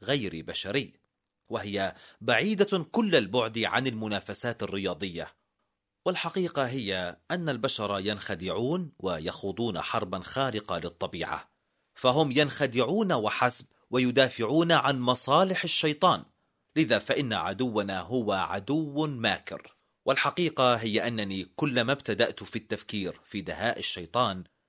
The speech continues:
فإنني أرى أن الناس يرغبون في توريط أنفسهم بأمور الشيطان، ولكنهم لا يعلمون الورطة التي يوقعون أنفسهم فيها، لأنه ليس بمقدورهم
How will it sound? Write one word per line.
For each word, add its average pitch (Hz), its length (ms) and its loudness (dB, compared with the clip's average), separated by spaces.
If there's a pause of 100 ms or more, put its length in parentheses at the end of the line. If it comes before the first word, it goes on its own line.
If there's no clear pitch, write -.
(140)
فإنني 180 760 0
أرى 110 300 2 (280)
أن 147 160 4
الناس 147 380 4
يرغبون 151 800 6 (140)
في 151 200 0
توريط 151 600 2
أنفسهم 156 640 0 (240)
بأمور 135 500 0
الشيطان، 110 600 0 (500)
ولكنهم 95 600 -4 (180)
لا 151 160 2
يعلمون 107 580 0
الورطة 101 600 0
التي 107 300 -4
يوقعون 107 600 -4
أنفسهم 120 680 -4
فيها، 104 460 -2 (380)
لأنه 123 600 0 (260)
ليس 170 320 0
بمقدورهم 113 880 0